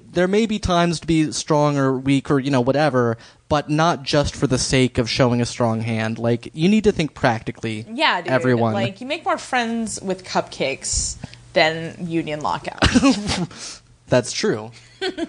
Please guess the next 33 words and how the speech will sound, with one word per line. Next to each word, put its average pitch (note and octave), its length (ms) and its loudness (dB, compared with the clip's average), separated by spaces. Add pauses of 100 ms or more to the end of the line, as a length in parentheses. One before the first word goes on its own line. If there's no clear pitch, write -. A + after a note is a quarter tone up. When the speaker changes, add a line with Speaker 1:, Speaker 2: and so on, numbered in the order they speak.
(140)
Speaker 1:
If C#3+ 160 0
those F3 300 2
are - 20 2
your G3 140 2
two F#3 240 2
options, D#3+ 500 -2
try B3 260 0
the D4 120 -2
cupcakes. - 580 -2
Speaker 2:
You A3 80 -6
don't A#3 180 -4
make B3 200 -4
friends G#3 340 -6
with F#3 180 -4
lockouts. B3+ 960 0
You - 60 6
don't - 240 0
make B3+ 240 2
Speaker 1:
<laughs> - 80 -10
Speaker 2:
friends A#3+ 300 2
with G#3 200 -8
lockouts. A#3+ 1300 -2 (2250)
Speaker 1:
So - 180 2
this F3 240 0
new A3+ 180 2
lockout C#3 680 2 (120)
has D3 200 0
inspired C#3+ 440 0
Michael C3+ 260 0
McCann. C3 460 2
He C#3+ 180 2
is, C3 380 0
uh, B2+ 580 4